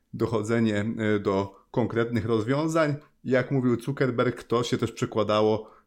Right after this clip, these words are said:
na inne benchmarki, jak oni tego kodu dokładali, więc bardzo możliwe, że w kolejnych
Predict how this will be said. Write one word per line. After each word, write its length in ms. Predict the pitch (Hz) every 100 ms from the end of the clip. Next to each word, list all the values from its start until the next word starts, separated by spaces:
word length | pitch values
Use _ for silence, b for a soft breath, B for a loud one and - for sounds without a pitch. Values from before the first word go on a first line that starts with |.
| -
na 120 | 117
inne 360 | 123 139 127 107
benchmarki, 640 | 104 98 - 107 104 -
jak 120 | 92
oni 180 | 101 101
tego 180 | 104 101
kodu 300 | - 113 107
dokładali, 680 | 101 95 101 98 113 135 143 - B _
więc 160 | 113 101
bardzo 340 | 107 120 117
możliwe, 560 | 123 113 95 110 110 117
że 120 | 107
w 80 | -
kolejnych 720 | - 104 107 113 110 107